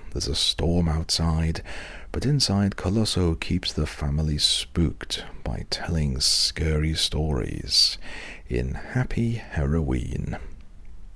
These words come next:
Just thinking, with it being October now,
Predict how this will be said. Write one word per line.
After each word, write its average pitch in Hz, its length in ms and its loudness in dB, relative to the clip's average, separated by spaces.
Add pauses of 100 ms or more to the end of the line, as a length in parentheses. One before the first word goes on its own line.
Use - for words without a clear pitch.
(1300)
Just - 240 -4
thinking, 62 320 -2
with 62 160 -2
it 69 100 -6
being 67 240 2
October 71 580 0
now, 71 500 -2